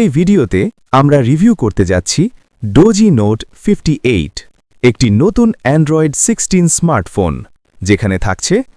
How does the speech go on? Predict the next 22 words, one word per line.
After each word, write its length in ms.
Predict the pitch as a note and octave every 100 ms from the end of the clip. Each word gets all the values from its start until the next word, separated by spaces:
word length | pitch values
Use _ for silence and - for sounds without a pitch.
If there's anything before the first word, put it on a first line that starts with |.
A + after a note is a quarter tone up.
| _ _ _ -
থার্টি 300 | G#3 A3+ A3 -
টু 80 | B3+ D3+
জিবি 240 | G#2+ F2 E2
র্যাম, 180 | F2+ G3+ C4 _ _ _ -
সিক্স 200 | A#3 A#3 -
থাউজেন্ড 360 | D#3 D3 C#3+ D#3 -
টু 80 | A#3+ D#3+
হান্ড্রেড 260 | D3 D3+ C#3 -
ফিফটি 320 | A3+ - G#3 A2
এমএএইচ 440 | G#2+ G#2 - F#2 - F2
ব্যাটারি, 440 | - A2 B2+ C#2+ C2+ - _ _ _
নাইনটি 480 | G2 B2+ G#3 G#3 G#3+ C3+
হার্টজ 240 | C#3+ C3 - E2+
ডিসপ্লে 360 | E2+ - F#2 F#3 - _ _ -
এবং 180 | C3+ D3+ A#2
ওয়াইড 280 | G2 F#3+ F3+ G2+
ভাইন 220 | G2 F2+ F#2 - E3
এল 80 | A3 D#3
ওয়ান 180 | G2+ F#2+ -
সাপোর্ট। 380 | D#3 A2 D#2 A1+ - _ _ _ - - A#3
এই 100 | C4+
ফোনটি 300 | A#3+ A#3 G#3+